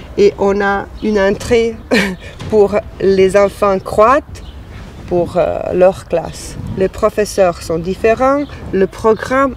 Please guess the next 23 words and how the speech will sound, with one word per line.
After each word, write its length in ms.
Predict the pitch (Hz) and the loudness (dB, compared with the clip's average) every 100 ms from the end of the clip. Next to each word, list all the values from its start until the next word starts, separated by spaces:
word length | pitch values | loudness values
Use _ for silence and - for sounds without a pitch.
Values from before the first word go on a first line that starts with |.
| - | -6
est 120 | - 180 | -4 -2
complètement 680 | - 262 247 202 - 208 | 2 2 4 0 0 -2
différent. 680 | 190 190 185 196 190 254 302 330 - - - | 0 -2 0 2 2 0 0 -2 -10 -18 -12
C'est 520 | - - 254 262 254 | -4 4 8 10 8
de 140 | 233 233 | 6 4
la 140 | 233 | 4
folie. 420 | - 226 196 165 170 - - - - - 180 | 4 0 0 -4 -6 -8 -10 -10 -10 -10 -6
Je, 320 | 208 190 190 202 196 - - - - - - | -6 -4 -4 -2 -2 -4 -10 -14 -14 -14 -16
je 60 | - | -2
sais 160 | 214 | -2
pas 240 | - 247 233 | 0 0 -2
comment 840 | - 202 196 190 185 170 165 165 180 175 - - - - - - - - - - | -4 -4 -2 0 0 -2 -4 -6 -10 -12 -16 -18 -18 -18 -16 -18 -16 -18 -12 -6
interpréter, 840 | 190 208 196 - 196 - 214 190 | -2 0 -2 0 -2 0 2 4
euh, 260 | 170 160 175 180 - - - - - - - - - | 4 2 -4 -10 -14 -16 -14 -16 -16 -18 -18 -16 -10
ce 140 | - | -8
phénomène. 540 | 180 175 170 165 156 165 | -6 -4 -4 -4 -6 -10
C'est, 300 | - 208 214 | -4 2 2
c'est, 260 | - 262 202 - - - - - | 4 0 0 -6 -18 -18 -18 -14
c'est 360 | - - 311 - | -8 -2 -2 2
une 100 | 311 | 0
ségrégation 920 | - 302 285 285 262 254 - 262 330 349 - - - - | 2 0 2 4 4 2 0 0 -2 -4 -12 -16 -16 -8
et, 260 | 190 202 190 | 0 4 6
euh, 160 | 175 | 4